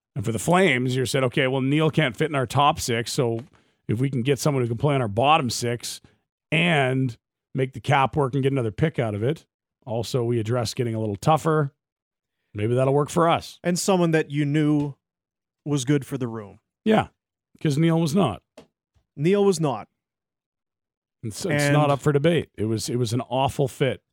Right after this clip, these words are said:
Speaker 1: in the room. Now, could it have been different? Who knows? Were there incidents that got it off on the wrong foot? Was it never gonna work? Who knows? Only those guys could tell us. But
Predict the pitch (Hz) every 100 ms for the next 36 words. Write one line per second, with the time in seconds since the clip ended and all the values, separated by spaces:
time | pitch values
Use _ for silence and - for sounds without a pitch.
0 | _ 117 113 110 85 78 175 120 113 107
1 | - 143 156 151 151 156 160 170 185 156
2 | _ _ _ _ _ _ _ _ _ _
3 | _ _ 135 156 120 - - - _ _
4 | _ - 104 107 117 - 127 151 143 131
5 | - 120 131 135 147 143 156 143 139 139
6 | 131 185 180 - 107 104 101 147 160 165
7 | 160 170 175 - - - 147 107 - -
8 | - - _ _ _ _ _ _ _ _
9 | 127 147 147 131 131 120 107 110 107 -
10 | 110 123 113 78 73 - 120 101